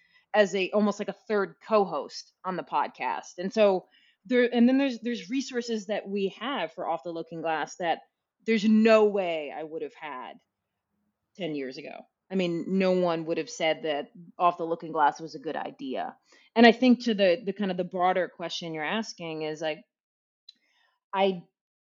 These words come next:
you know, uh, we can kind of tie this into just the history of, of, of the game as well as the present day, is when you look to men's sports, like, there is every angle of the game has been filled in.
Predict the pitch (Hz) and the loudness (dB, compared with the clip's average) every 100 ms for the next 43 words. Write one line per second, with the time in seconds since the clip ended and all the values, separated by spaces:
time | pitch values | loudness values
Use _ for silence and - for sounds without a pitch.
0 | _ 190 160 165 - 214 - 208 - - | _ -6 -4 -6 -6 -6 -4 -8 -8 0
1 | 226 247 247 233 226 208 214 214 196 220 | 2 6 6 4 2 0 0 0 0 -2
2 | 202 202 185 - 180 208 220 - 208 190 | -2 -2 -6 -10 -8 -4 -4 0 2 4
3 | 180 175 180 175 - - 185 175 160 _ | 4 2 0 0 -4 -4 -2 -2 -6 _
4 | _ _ - 196 170 190 202 196 185 180 | _ _ -6 -4 -2 0 2 2 0 -2
5 | 170 185 220 208 196 202 - 185 175 156 | -2 2 4 6 4 -2 -8 -8 -6 -4
6 | 208 247 190 160 156 156 196 190 175 - | 2 4 4 2 -2 -4 -2 -2 -2 -10
7 | _ _ - 214 220 226 - - 208 226 | _ _ -4 -2 0 -2 -4 -2 0 2
8 | 269 247 - 190 175 190 175 _ _ _ | 2 -2 -6 -6 -4 -8 -14 _ _ _
9 | - 247 240 220 190 - 240 220 247 220 | -2 2 4 4 0 -4 -2 -2 -4 -6
10 | 202 202 196 185 175 - 196 165 180 180 | -4 -4 -2 -2 -2 -2 -2 -4 -8 -8
11 | 170 160 160 170 156 - 156 135 120 | -8 -10 -14 -12 -14 -10 -10 -8 -10